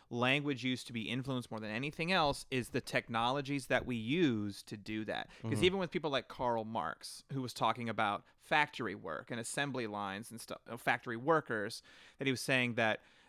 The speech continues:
Speaker 1: the human behavior was so changed based on the technology, the ability to produce products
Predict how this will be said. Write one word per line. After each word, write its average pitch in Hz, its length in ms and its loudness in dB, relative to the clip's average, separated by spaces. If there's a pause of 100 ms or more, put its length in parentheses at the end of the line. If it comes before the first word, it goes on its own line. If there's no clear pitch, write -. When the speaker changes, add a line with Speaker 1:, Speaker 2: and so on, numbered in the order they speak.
Speaker 1:
the 117 460 4
human 180 500 2
behavior 151 500 4
was 123 140 0
so 147 640 2
changed 135 880 0
based 131 420 0
on 120 520 0
the 113 80 -2
technology, 127 800 2
the 120 180 0
ability 120 500 2
to - 200 -6
produce 110 400 0
products 170 560 0